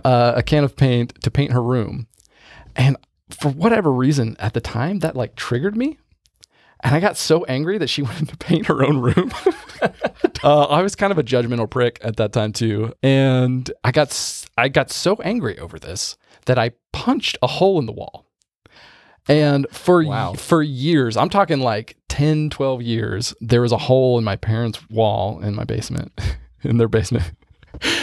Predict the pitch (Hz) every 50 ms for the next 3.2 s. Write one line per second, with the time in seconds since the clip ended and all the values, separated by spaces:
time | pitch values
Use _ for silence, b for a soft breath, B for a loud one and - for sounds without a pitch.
0 | B 214 185 165 B - - 131 127 127 127 123 123 120 - - - 131 120 143
1 | 131 - - - - 123 - - 120 113 113 104 - 107 107 110 113 113 110 -
2 | 117 117 - _ _ - 110 113 110 120 120 120 117 113 120 123 113 117 113 110
3 | 101 98 110 104 -